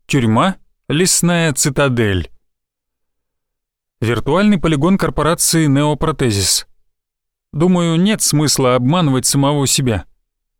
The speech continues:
Я понятия не имел, в какую авантюру ввязываюсь, когда соглашался на предложение меха. Точнее, на предложение «Неопротезиса»,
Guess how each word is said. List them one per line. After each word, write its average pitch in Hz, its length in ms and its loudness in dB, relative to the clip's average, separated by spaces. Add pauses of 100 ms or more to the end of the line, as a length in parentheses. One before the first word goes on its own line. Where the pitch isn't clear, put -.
(120)
Я 139 260 0
понятия 151 720 0
не 131 220 2
имел, 165 240 0
в - 100 -8
какую 156 400 0
авантюру 135 560 0
ввязываюсь, 123 640 -2
когда 139 260 0
соглашался 139 640 -2
на 135 80 0
предложение 139 600 0
меха. 123 440 -2 (680)
Точнее, 160 800 -2
на 156 240 0
предложение 156 640 0
«Неопротезиса», 156 960 -2